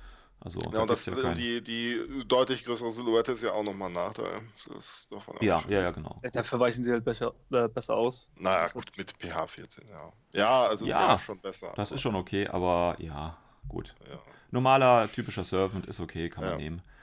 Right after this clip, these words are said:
Speaker 1: Ähm, dann haben wir mal wieder einen Söldner dabei, nämlich den Cubejäger. Den haben sie auch hier wieder reingepackt.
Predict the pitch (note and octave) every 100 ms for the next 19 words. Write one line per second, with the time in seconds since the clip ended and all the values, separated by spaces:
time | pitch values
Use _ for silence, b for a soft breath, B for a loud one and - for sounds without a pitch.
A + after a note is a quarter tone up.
0 | B B - F2+ F2+ F2+ F2+ F2+ A2+ B2
1 | B2+ B2+ B2 A2+ A2+ F#2+ G2 - D3+ D3
2 | - C2 C#3+ C3 A#2+ A2+ F#2+ - A#2 B2+
3 | C3+ D#3+ G3 C4+ _ _ - - G2+ G#2+
4 | F2 - B2 B2 A#2 A#2+ D3+ D#3+ D3+ -